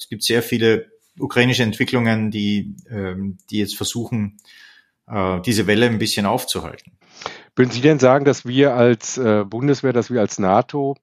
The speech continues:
Speaker 2: das so auf dem Schirm haben, wie wir das eigentlich haben sollten? Also dass wir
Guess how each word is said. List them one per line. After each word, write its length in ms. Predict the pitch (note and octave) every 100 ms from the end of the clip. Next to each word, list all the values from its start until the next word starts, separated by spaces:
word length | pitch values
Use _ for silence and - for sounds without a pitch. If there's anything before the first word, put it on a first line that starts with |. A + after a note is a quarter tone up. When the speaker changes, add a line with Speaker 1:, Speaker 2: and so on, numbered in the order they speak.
| _ - _ _ _ A2+
Speaker 2:
das 320 | - A2+ - -
so 300 | A2 A#2+ B2+
auf 80 |
dem 140 | - A#2
Schirm 280 | - C3 A#2+
haben, 200 | A#2+ A2+
wie 100 | A2
wir 60 |
das 120 | G#2+
eigentlich 280 | A2 G#2 -
haben 200 | G#2 G#2
sollten? 540 | F#2+ G2 C3 - D3 C3+
Also 180 | G#2
dass 240 | A2 G#2 -
wir 240 | A2 A2